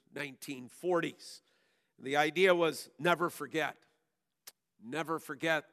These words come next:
the sacrifice of those folks.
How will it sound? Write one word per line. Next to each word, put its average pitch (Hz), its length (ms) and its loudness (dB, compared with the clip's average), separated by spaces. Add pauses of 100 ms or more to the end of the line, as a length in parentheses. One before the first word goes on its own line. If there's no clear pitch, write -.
the 120 120 -18
sacrifice 147 960 -6 (380)
of 139 180 -4
those 131 300 -8
folks. 151 500 -6